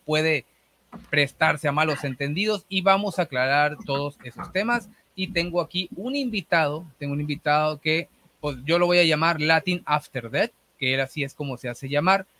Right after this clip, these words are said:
que él, pues, tiene bastantes años ya en este, en esta filosofía. No le quiero llamar movimiento, no es un movimiento, es una filosofía. Y, pues, por supuesto, él no-, él nos hablará sobre qué es esto,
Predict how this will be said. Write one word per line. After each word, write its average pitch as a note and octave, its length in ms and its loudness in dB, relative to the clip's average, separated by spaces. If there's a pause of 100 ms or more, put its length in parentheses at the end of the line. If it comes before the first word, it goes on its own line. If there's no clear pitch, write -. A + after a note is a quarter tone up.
(180)
que E3+ 320 8
él, E3+ 140 2
pues, C#3+ 180 -8
tiene D3+ 420 0
bastantes D3 480 -4
años D3+ 280 0
ya C#3+ 260 2
en C3+ 100 -2
este, C3+ 380 -6
en C3+ 80 -2
esta C#3+ 180 -4
filosofía. C#3+ 600 -2
No F3+ 40 0
le F3+ 120 0
quiero F#3 160 0
llamar C#3 240 0
movimiento, A#2+ 720 -6 (300)
no C#3 80 -4
es C#3 120 -6
un C3 80 -6
movimiento, A#2+ 460 -8
es - 100 -10
una C#3+ 160 0
filosofía. C#3+ 680 0 (480)
Y, F#3+ 280 2
pues, D#3+ 340 2 (200)
por D#3 140 2
supuesto, D#3+ 560 2
él D#3 80 4
no-, D3 320 2
él D3 140 2
nos D3+ 160 -4
hablará C3+ 500 0
sobre A2 320 -12
qué - 140 -4
es D#3 140 -4
esto, F#3+ 380 0